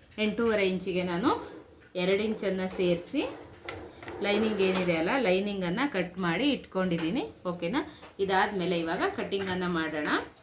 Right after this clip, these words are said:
ಚೆಸ್ಟ್ ಮೆಜರ್ಮೆಂಟ್ ನೋಡ್ಕೊಂಡಾದ್ಮೇಲೆ ನೆಕ್ಸ್ಟ್ ನಾವು ಬ್ಲೌಸ್ ಲೆಂತ್ ಎಷ್ಟಿದೆ ಅಂತ ನೋಡ್ಕೊಳ್ಳೋಣ. ಬ್ಲೌಸ್ ಲೆಂತನ್ನು ಬ್ಯಾಕಲ್ಲಿ ತೊಗೊತೀವಿ. ಬ್ಯಾಕಲ್ಲಿ ಈ ರೀತಿ ನಾವು ಏನಿಲ್ಲಿ ಶೋಲ್ಡರ್ ಜಾಯಿನ್ ಮಾಡಿದ್ದೀವಲ್ವ ಭುಜ, ಅಲ್ಲಿಂದ ಭುಜದಿಂದ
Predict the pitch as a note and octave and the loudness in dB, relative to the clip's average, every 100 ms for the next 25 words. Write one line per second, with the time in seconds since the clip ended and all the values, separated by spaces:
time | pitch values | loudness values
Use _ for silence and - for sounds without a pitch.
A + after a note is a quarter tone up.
0 | _ _ - - - - - - - G#3 | _ _ -20 -20 -20 -20 -18 -18 -8 -6
1 | - A3+ G#3 G#3 G3 F#3+ G3 F3 E3+ F3+ | -4 -6 -4 -4 -4 -4 -2 -4 -2 -2
2 | F3 E3+ F3 F#3 E3+ E3+ - F#3 F3 D4 | 0 0 -2 -2 -2 -6 -8 -4 0 0
3 | - - - - - - - F#3 G3+ A3 | -2 -8 -20 -20 -20 -20 -10 2 4 4
4 | G#3+ F#3+ G3+ G3 F#3 - F#3+ F#3+ F3+ F#3 | 2 0 0 -2 -4 -4 -2 -2 -2 -4
5 | F3 E3 - E3 D#3+ F3 E4 - - - | -2 -4 -4 -4 -4 -2 -4 -4 -16 -20
6 | - F3+ G3 G3 F#3+ F3 F3 E3 E3+ D#3 | -8 0 2 2 -2 -2 -2 -4 -2 0
7 | D#3+ F#3 F3+ F3 D#3+ E3 F#3 B3+ A4 - | 0 -2 -4 -2 -2 -4 -4 -6 -8 -14
8 | - - - - _ F#3+ F#3 F3+ F#3 G#3+ | -20 -20 -20 -20 _ -2 0 0 0 0
9 | G#4 - - - - - - _ _ _ | -2 -6 -20 -20 -20 -20 -20 _ _ _
10 | G3 F3+ F3+ F3 C4+ F4+ - G#3 F3+ F3+ | -4 0 0 2 0 0 -4 -6 2 2
11 | F#3+ F#3+ F#3+ F#3 F#3 F#3 F#3 F3+ E3+ F3 | 2 0 -2 0 0 2 0 0 0 2
12 | F3+ E3+ E3+ E3+ E3 F3+ G#3 F3+ F3 G#3+ | 2 2 0 0 -2 -2 -2 -2 0 0
13 | - - E3+ F3+ E3+ D#3 A3+ G4 - - | 0 -2 -2 2 0 2 0 -2 -6 -20
14 | - - - F3 F#3+ F3+ F#3 F3+ F3 | -20 -20 -20 -6 -4 -2 0 2 2